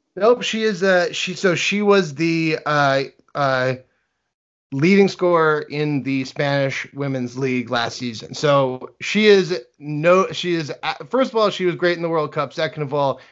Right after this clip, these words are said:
she is a proven club player. Another player who is proven, arguably the greatest of all time, despite her age, has,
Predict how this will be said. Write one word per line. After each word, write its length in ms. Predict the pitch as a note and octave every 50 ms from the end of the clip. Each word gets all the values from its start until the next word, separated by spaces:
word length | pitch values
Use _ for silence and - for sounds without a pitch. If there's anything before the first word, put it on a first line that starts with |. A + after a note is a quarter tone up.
| _
she 200 | - - F3 F3
is 140 | D#3+ D3+ D3
a 160 | C#3 C#3 B2+ -
proven 580 | - - - - G3 G#3 G#3 F#3+ F3 E3 D3
club 300 | C3+ - D#3 D3+ C3+ B2+
player. 200 | - C#3+ B2 B2
Another 440 | A2 C#3 D3+ D#3 F3 A#3 C#4 D#4+ D4+
player 440 | B3 A3+ G3+ F#3+ F3 D#3+ D3+ - - -
who 180 | - E3+ F3
is 120 | E3 C#3+ C#3
proven, 720 | - - - F3+ F3+ F3+ E3+ D3+ E3+ D#3+ D3 D3 C#3+ C3 - - - - _ _ _ _ _ _ _ -
arguably 560 | E3+ G#3+ B3+ B3 G#3 A3+ G#3+ F3+ G3 G3 F#3+
the 60 | F3+
greatest 360 | F3 F3+ F3+ F3 F3 E3 C#3+ D3
of 60 | D3+
all 160 | E3 D#3 D3
time, 420 | C#3+ - D#3+ D#3 D3+ C#3+ C#3 C#3 C3
despite 400 | B2+ C#3+ C#3 - E3 D#3+ D3+ C#3+
her 120 | C#3+ B2+ -
age, 420 | C#3 C#3 C3 B2+ B2+ B2 - - _ _ _ _ _ _
has, 200 | - D#3 D#3+ C#3